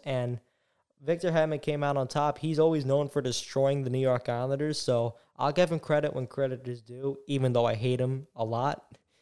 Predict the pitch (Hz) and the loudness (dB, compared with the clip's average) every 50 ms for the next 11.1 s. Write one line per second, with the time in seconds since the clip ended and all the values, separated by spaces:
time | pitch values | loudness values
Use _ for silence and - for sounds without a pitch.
0 | _ _ _ _ _ _ _ _ - 160 160 170 180 214 220 - 202 190 180 - | _ _ _ _ _ _ _ _ 0 2 2 2 2 0 0 2 2 2 2 2
1 | 170 165 - - 170 165 160 156 156 156 151 151 - - - - - 151 131 147 | 0 0 0 0 0 2 2 2 2 0 0 -2 -6 -10 -14 -6 -4 -2 0 2
2 | 165 185 185 - 180 165 156 165 175 175 160 147 143 143 139 139 131 131 131 131 | 2 0 0 0 0 0 2 2 2 0 0 2 2 2 2 2 0 0 0 -2
3 | 123 123 135 135 135 131 127 123 - - 131 127 127 127 131 131 131 - - 127 | -2 -2 -2 -2 -2 -2 -4 -6 -2 -2 -2 0 0 -2 -4 -6 -8 -8 -8 -8
4 | - - 139 131 123 123 120 120 120 131 143 151 160 170 175 170 - _ _ _ | -6 -2 -2 -2 0 0 -2 -2 -2 -2 -2 -2 -2 -2 -4 -6 -8 _ _ _
5 | _ _ _ _ - 160 160 160 160 135 127 160 160 156 - - 151 165 185 196 | _ _ _ _ -4 0 2 2 2 2 4 4 2 2 4 4 4 6 6 4
6 | 196 - 202 202 190 170 - - 170 170 165 151 135 135 135 - - - 139 135 | 2 2 2 4 4 2 0 0 0 0 0 0 -2 -4 -6 -6 -6 -4 -2 -2
7 | 131 - - - 156 160 160 - 156 151 143 - - - 151 151 151 147 143 - | -2 -2 -2 -2 -2 -2 0 2 2 0 0 0 -2 0 0 2 2 0 -2 -2
8 | - 147 135 127 131 127 131 139 160 175 - - 156 135 127 120 - - - 165 | 0 -2 0 0 0 0 0 0 0 -2 -4 -6 -4 -4 -4 -4 -6 -6 -4 -4
9 | 180 190 180 - - 170 160 143 135 135 139 147 151 160 160 - - 156 151 143 | -2 -2 -4 -4 -2 -2 -2 0 0 -2 0 0 0 -2 -4 -6 -4 -4 -4 -4
10 | 135 - - 143 135 131 127 113 - - 160 170 170 - 190 190 190 185 - - | -4 0 0 0 0 0 -4 -4 -2 0 0 0 0 0 -2 -2 -2 -4 -6 -8
11 | - | -8